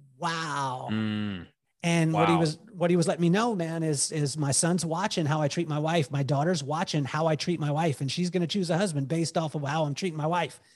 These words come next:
Speaker 1: And my son's gonna treat his wife based off of the way I treat my wife. And I, I, I mean, I, I, we both serve the same God,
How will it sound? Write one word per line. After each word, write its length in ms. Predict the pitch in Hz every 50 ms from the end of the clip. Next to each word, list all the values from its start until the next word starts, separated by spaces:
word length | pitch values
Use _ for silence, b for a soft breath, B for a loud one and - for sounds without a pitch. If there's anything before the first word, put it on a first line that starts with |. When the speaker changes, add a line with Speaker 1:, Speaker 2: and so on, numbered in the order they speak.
| b b b b b
Speaker 1:
And 160 | 147 156 156 160
my 100 | 156 143
son's 340 | - - 202 202 208 170
gonna 280 | 151 185 170 170 160 156
treat 320 | 156 - - - 202 202
his 160 | 180 190 147 143
wife 280 | 175 196 202 143 -
based 280 | 147 160 165 156 - 170
off 180 | 165 165 -
of 140 | 156 156 147
the 80 | 127 131
way 180 | 151 160 175
I 60 | 175 170
treat 200 | - 185 202 175
my 100 | 185 196
wife. 340 | 202 202 208 165 117 - - b b b b b _ -
And 360 | 156 160 160 156 147 131 - b b b b b b b _ -
I, 320 | 151 165 - - 156 160 - _ -
I, 60 | 147
I 20 |
mean, 320 | 165 165 151 139 131 120 117 - _ _ _ _ _ _ _ _ _ _
I, 140 | - 175 - - -
I, 160 | 170 170 170
we 220 | - 175 196 233 233
both 260 | 165 180 208 208 202
serve 300 | - - 202 202 202 180
the 60 | 160
same 260 | 143 208 202 190 185
God, 380 | 165 180 185 190 202 208 185